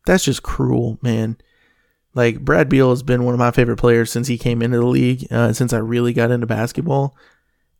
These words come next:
And I just love his game. Like, I mean, he's, he can, he can score at all three levels. He's a good defender. He can pass well. I just, I don't understand why. I guarantee it's 'cause they're fifteen and thirty-one.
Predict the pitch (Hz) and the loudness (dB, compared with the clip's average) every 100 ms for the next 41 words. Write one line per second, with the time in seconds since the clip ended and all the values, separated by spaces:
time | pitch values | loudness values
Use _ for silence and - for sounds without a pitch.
0 | _ 127 127 120 110 151 185 127 135 117 | _ -2 2 2 2 0 2 2 2 2
1 | 113 123 - - 120 104 - 120 127 123 | 0 0 -2 -8 -4 -2 -2 -2 -2 -4
2 | 117 - - 139 127 120 113 - - _ | -6 -10 -4 -4 0 -2 -2 -6 -16 _
3 | _ - 143 123 - 131 135 131 131 - | _ -6 -4 -2 0 2 2 2 0 0
4 | 135 123 120 123 131 131 117 120 123 120 | 2 4 4 2 -2 -4 0 0 -2 -2
5 | 127 120 123 123 - - - - - 123 | -2 0 -2 -4 -8 -20 -20 -4 -2 0
6 | 117 - 113 117 - 123 120 123 127 _ | -2 -2 -2 -2 -2 0 2 0 -2 _
7 | _ _ _ _ 135 135 131 135 123 123 | _ _ _ _ 0 0 0 -2 2 0
8 | 127 - 135 139 - 123 117 113 113 117 | 2 -2 -2 -2 -2 0 0 -2 -4 -10
9 | _ _ _ _ _ _ _ _ _ 151 | _ _ _ _ _ _ _ _ _ -16
10 | 127 110 113 113 113 117 117 - - - | -6 -2 0 0 0 -2 -4 -12 -20 -20
11 | - - 135 131 135 135 123 127 117 - | -14 -4 0 2 4 2 2 0 0 -2
12 | 123 123 113 123 - 127 120 117 113 117 | 0 0 0 -2 -2 -4 -2 -2 -2 -4
13 | 113 - - | -4 -6 -8